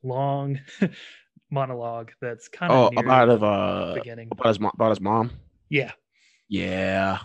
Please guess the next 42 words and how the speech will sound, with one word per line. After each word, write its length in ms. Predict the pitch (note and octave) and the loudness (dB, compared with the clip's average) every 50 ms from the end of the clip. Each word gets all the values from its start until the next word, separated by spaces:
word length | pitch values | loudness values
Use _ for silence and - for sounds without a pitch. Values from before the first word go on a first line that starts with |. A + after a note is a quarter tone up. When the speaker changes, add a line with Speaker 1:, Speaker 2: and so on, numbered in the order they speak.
| - - - | -14 -14 -4
Speaker 1:
That 20 | |
Speaker 2:
I, 480 | G2+ G#2 G#2 G2+ G2+ G2+ G2 F#2+ F#2+ G2 - _ _ _ _ _ _ _ _ - - | 0 2 4 4 4 4 2 0 -2 -4 -10 _ _ _ _ _ _ _ _ -4 2
they're 140 | - D#3 D#3+ | 4 6 6
gonna 120 | C#3+ C#3+ B2 | 6 6 6
be 80 | B2 | 6
showing 400 | A#2 - - C#3 B2 A#2 A2 G#2+ | 6 6 6 6 6 6 6 6
that 280 | G#2+ A2+ A2+ G#2+ G#2 - - | 6 6 6 4 4 2 0
on 140 | G#2 G#2+ | -2 -2
the 240 | G2+ G2+ G#2 G2+ - - | 0 -2 -2 -2 -2 2
Oscar, 420 | G#2 G#2+ G#2 - - - A2 G2 - | 2 2 2 2 0 -2 -4 -2 -2
on 160 | F2+ G2+ G2 | -4 -2 -2
the 120 | G2+ G2 F2 - | -2 -2 -4 -4
Oscar 440 | - - - G#2+ A2+ G#2 - - G#2 | -6 -4 0 0 0 0 0 -4 0
highlight 360 | G2+ G#2+ G#2 G2+ G2+ G2+ G2 | 2 4 4 4 4 0 0
stuff. 360 | - - - G2+ G2 G2 - - | -2 0 2 4 4 2 0 -4
I 60 | F#2 | -6
mean, 180 | F#2+ F#2+ F#2+ F#2+ | -6 -6 -4 0
that 320 | G#2 A2+ A#2+ A#2 - - _ _ _ _ _ _ _ _ | 2 4 4 4 2 0 _ _ _ _ _ _ _ _
Speaker 1:
Yep. 260 | D3 C#3+ C3 - _ _ _ _ _ _ _ _ _ _ _ _ _ - | -6 -6 -6 -6 _ _ _ _ _ _ _ _ _ _ _ _ _ -6
Speaker 2:
Wow. 380 | - C2+ C#2+ D#2+ E2+ D#2+ - - - - _ _ _ _ _ _ _ _ _ _ _ _ _ _ _ _ _ _ _ | -4 -2 -2 -2 -2 -6 -8 -12 -16 -20 _ _ _ _ _ _ _ _ _ _ _ _ _ _ _ _ _ _ _
Speaker 1:
Yeah. 180 | - D#3 C3+ C3 | -4 0 4 4
Speaker 2:
I 40 | D3 | 6
will 160 | D3 D#3 D#3 | 8 8 8
say 120 | C3+ - D3 | 6 6 4
this 220 | A#2+ B2+ B2+ - | 4 4 2 4
too, 180 | - - C3+ C3+ | 4 4 6 6
Ben. 320 | B2 C3 C3 B2+ B2 B2+ - - _ _ _ _ - | 8 8 6 6 6 2 -2 -10 _ _ _ _ -8
Speaker 1:
Mm-hmm. 140 | F3 D#3 F3 | -6 -4 0
Speaker 2:
The 140 | A2 G2+ - | 0 2 4
ending, 580 | G2+ B2+ C#3 C3 B2+ C3+ C3+ C3+ C3+ C#3 C#3 - _ _ _ _ _ _ _ _ _ _ _ _ _ _ _ | 6 4 6 6 6 6 6 6 6 4 0 -6 _ _ _ _ _ _ _ _ _ _ _ _ _ _ _
I 120 | - A#2+ B2 | 4 4 4
was 480 | A2 G#2 G2 F#2 - - - - - - _ _ _ _ _ - | 6 4 2 0 -2 -4 -6 -8 -10 -14 _ _ _ _ _ 0
like, 220 | - G2+ G2 - - - _ _ - C3+ C3+ D3 | 0 0 0 0 -6 -14 _ _ -8 -2 4 6
"What 360 | C3+ C#3+ D#3 D#3 D#3 - A#2 | 8 8 8 8 6 4 2
the?" 360 | C3 C#3 B2 A#2+ A2 G2+ - - | 4 6 6 6 4 2 2 2
And 220 | B2+ C3 A#2+ B2 | 4 4 6 6
then 420 | B2 B2 B2 B2 B2 A#2+ A2+ A2+ - | 6 8 8 8 8 6 6 4 4
I 120 | - A2+ A2+ | 4 4 4
Speaker 1:
Yeah. 60 | - | 4
Speaker 2:
got 240 | B2+ A2+ F#2+ - - | 4 2 0 0 -2
pissed 260 | - C3+ A#2+ - - | -2 -2 -2 2 4
off, 260 | B2+ A#2+ B2 A#2+ G#2+ | 6 6 6 6 4